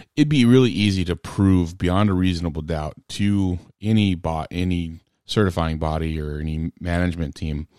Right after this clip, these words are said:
whether or not that patient arrived and came to the appointment or was, is even a patient in the practice. You know, it'd be different if you said, "This patient is, this person's name that's listed here,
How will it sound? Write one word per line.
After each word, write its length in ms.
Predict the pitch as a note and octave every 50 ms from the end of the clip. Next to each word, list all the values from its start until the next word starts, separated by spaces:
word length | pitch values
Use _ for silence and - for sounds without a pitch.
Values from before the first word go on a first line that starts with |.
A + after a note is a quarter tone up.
| _ _ _ _ _ _
whether 340 | - F2+ G2 G#2+ A2+ A#2+ A2
or 40 | G2
not 240 | F2+ E2+ D#2+ D#2 D#2
that 220 | F2+ F2+ E2 - -
patient 500 | - F2 E2+ D#2+ - - A2+ A#2 G2 - _ _ _ _ _ _ _ _ _ _ _ -
arrived 720 | F2 F2+ F2 F2 E2+ E2 D#2+ E2 E2+ E2+ F2 - - - - _ _ _ _ _ _
and 420 | F#2 F#2+ F2+ F2 E2+ E2 D#2 E2 - _ _ _ _ _ _ _ _ _ _ _ _ _ _ _
came 260 | - - G2+ G2 G2
to 60 | F#2+
the 100 | F2+ F#2
appointment 360 | F2 E2 - F#2 F2 F2+ D#2+ D#2+
or 120 | F#2 G2+ G2+
was, 160 | G2+ G#2 G#2+
is 220 | - G#2 A2 G2 A2
even 220 | A2+ A2 A2+ G#2
a 60 | F#2
patient 380 | - - G2 G2 G2+ - - F#2+
in 60 | F2+
the 80 | E2+ D#2
practice. 640 | - E2 D#2 D2+ - _ - - - - - - _ _ _ _ _ _ _ _ _ _ _ _ _ _ _ _ _ _ _ _ _ _ _ -
You 100 | F2 F2
know, 100 | F2 F2
it'd 120 | F2+ F#2 G2+
be 80 | A2
different 420 | G2 G2 G#2+ A2 G#2+ - G2+ F2 E2
if 140 | D#2 E2
you 100 | E2+ E2+ E2
said, 320 | - - E2+ E2 D#2 - - _ _ _ _ _ _ _ _ _ _
"This 120 | F#2+ F#2
patient 460 | - - G2 F#2+ F#2 - - F#2 F2+ E2+
is, 340 | E2 D#2+ D#2+ - - - - -
this 100 | F#2 F2+
person's 460 | - - A2 G2+ - - G2 F2 F2
name 580 | F#2 F2+ F2+ F#2 F#2 F#2 F#2 F#2+ F#2+ G2 G2+ G2+
that's 240 | F#2+ F2+ - - E2
listed 360 | E2+ F2+ F2+ - - A2 G#2
here, 380 | G2+ A2 G#2+ G#2+ G#2+ A2 A2